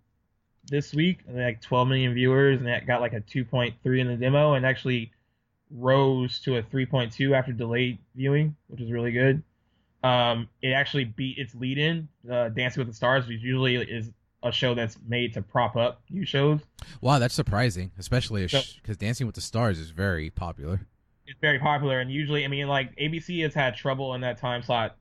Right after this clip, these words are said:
Speaker 1: since they got rid of Castle. Uh, so for now, at least in week one, it's, like, it's a hit for them. It was, like, you know, it's, hopefully it continues to do well 'cause I think it's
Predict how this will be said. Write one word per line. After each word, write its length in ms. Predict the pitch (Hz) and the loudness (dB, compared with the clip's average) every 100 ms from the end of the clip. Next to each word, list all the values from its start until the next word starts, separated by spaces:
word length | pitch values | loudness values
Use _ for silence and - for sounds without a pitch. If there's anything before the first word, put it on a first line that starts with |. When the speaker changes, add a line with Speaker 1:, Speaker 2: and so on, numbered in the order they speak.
| - | -14
Speaker 1:
since 140 | 113 | -8
they 100 | 123 | -2
got 160 | 120 110 | -2 -2
rid 100 | 104 | -4
of 60 | |
Castle. 500 | - 110 110 123 131 _ _ _ _ _ _ _ _ - | -4 -4 -4 -8 -10 _ _ _ _ _ _ _ _ -2
Uh, 460 | 127 123 117 113 110 | 2 2 2 -2 -4
so 400 | - 127 117 113 | 0 0 0 -4
for 120 | 139 | -2
now, 320 | 131 196 175 | 0 2 2
at 40 | 139 | 2
least 200 | 143 143 | 0 -4
in 100 | 131 | -6
week 180 | 135 - | -8 -8
one, 260 | 135 147 131 | -4 -2 -2
it's, 220 | 120 - | -6 -4
like, 260 | 123 110 - _ | -4 -4 -10 _
it's 160 | - 120 | -12 -8
a 80 | |
hit 220 | 117 139 - | -4 -4 -2
for 100 | 117 | -2
them. 180 | 117 | -2
It 80 | 117 | -2
was, 160 | 113 113 | -4 -2
like, 200 | 117 107 _ | -4 -6 _
you 80 | - | -4
know, 180 | 120 113 | 0 0
it's, 300 | 110 - _ _ - | -2 -6 _ _ -8
hopefully 440 | 196 - 135 127 | -6 0 2 2
it 140 | 117 - | 0 -4
continues 380 | 117 135 117 110 | -6 -4 -4 -8
to 80 | |
do 160 | 113 123 | -4 0
well 160 | 117 113 | 4 2
'cause 100 | 120 | 2
I 80 | 117 | -2
think 160 | 123 | -2
it's 240 | 117 110 | -4 -6